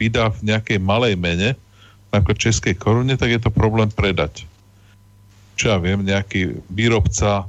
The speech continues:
nábytku alebo hodiniek v Česku, eh, keď vydá v českej, eh, korune päťdesiat miliónov, eh, dlhopisov, tak je malá pravdepodobnosť, že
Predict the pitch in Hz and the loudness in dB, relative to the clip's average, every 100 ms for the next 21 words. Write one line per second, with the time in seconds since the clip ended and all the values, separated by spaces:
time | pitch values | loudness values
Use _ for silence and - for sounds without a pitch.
0 | - _ _ - 95 98 98 104 - - | -14 _ _ -4 0 2 0 0 -2 0
1 | 101 90 87 82 90 101 98 98 95 95 | 2 2 0 -2 0 -2 -2 -2 -2 -2
2 | - - 98 - - 117 113 - - - | -4 0 0 -2 -2 -2 -2 -16 -20 -20
3 | - - 98 95 98 - 104 98 107 101 | -10 0 2 4 0 -2 -2 0 0 0
4 | 90 - 113 - 87 - 92 85 - 113 | 0 0 -2 0 -2 -2 -4 -4 -2 0
5 | 110 110 104 101 90 113 107 110 98 101 | 2 2 0 -2 0 -2 0 -2 0 0
6 | 101 95 87 85 - - - - - - | 0 0 0 -2 -8 -20 -20 -20 -6 0
7 | 85 82 82 82 85 113 117 123 117 110 | 2 2 2 0 -2 0 2 2 0 0
8 | 117 110 113 - - _ _ - 104 123 | 2 0 0 -8 -20 _ _ -2 0 0
9 | 113 120 127 117 120 113 117 110 107 | 0 0 0 2 2 0 0 -2 -2